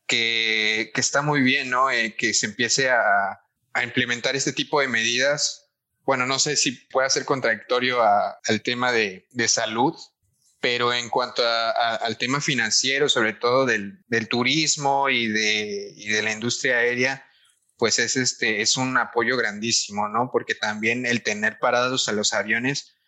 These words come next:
pues representa también un gasto, ¿no? Y si,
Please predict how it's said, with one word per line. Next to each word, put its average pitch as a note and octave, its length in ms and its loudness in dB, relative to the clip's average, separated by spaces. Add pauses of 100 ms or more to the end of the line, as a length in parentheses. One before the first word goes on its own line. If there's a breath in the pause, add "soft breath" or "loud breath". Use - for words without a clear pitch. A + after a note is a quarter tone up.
(160 soft breath)
pues G#2+ 120 0
representa A2 520 -2
también A2 320 -2
un A#2 160 -8
gasto, A2 420 -2
¿no? A2+ 240 0
Y A2 160 2
si, G2 420 -4